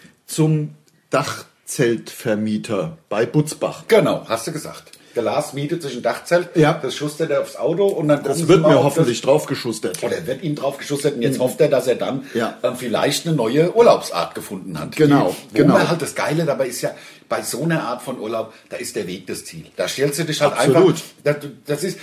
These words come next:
Speaker 1: Na, ich
Speaker 2: das
Speaker 1: kann dir genau erzählen, was wir machen. Dafür sind wir ja hier, dass wir Sache erzählen,
Speaker 2: Ja, genau.
Speaker 1: ne? Also insofern kann man, <laughs> kann ich ja ruhig loslegen. Ähm, wenn ihr diesen Podcast hört, wir machen ja, heute ist ja wieder Donnerstag, ihr hört den Sonntag, also schönen Sonntag schon mal.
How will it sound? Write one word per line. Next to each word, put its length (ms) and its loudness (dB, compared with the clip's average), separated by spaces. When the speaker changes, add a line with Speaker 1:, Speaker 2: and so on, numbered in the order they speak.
Speaker 1:
Na, 80 2
ich 60 6
Speaker 2:
das 80 0
Speaker 1:
kann 160 6
dir 80 6
genau 240 4
erzählen, 340 4
was 140 2
wir 100 2
machen. 220 0
Dafür 240 -2
sind 180 -2
wir 80 4
ja 120 4
hier, 200 2
dass 220 -4
wir 220 -4
Sache 480 0
erzählen, 320 -4
Speaker 2:
Ja, 140 6
genau. 220 4
Speaker 1:
ne? 40 -4
Also 200 2
insofern 420 0
kann 140 -2
man, 120 2
<laughs> 480 -4
kann 160 -2
ich 120 -4
ja 80 -2
ruhig 220 -2
loslegen. 540 -2
Ähm, 280 2
wenn 240 4
ihr 100 4
diesen 240 0
Podcast 460 0
hört, 200 4
wir 60 0
machen 240 2
ja, 140 4
heute 160 2
ist 100 -6
ja 80 0
wieder 160 2
Donnerstag, 560 -2
ihr 200 4
hört 200 0
den 260 -2
Sonntag, 580 -2
also 140 -4
schönen 300 2
Sonntag 320 0
schon 140 -4
mal. 180 -2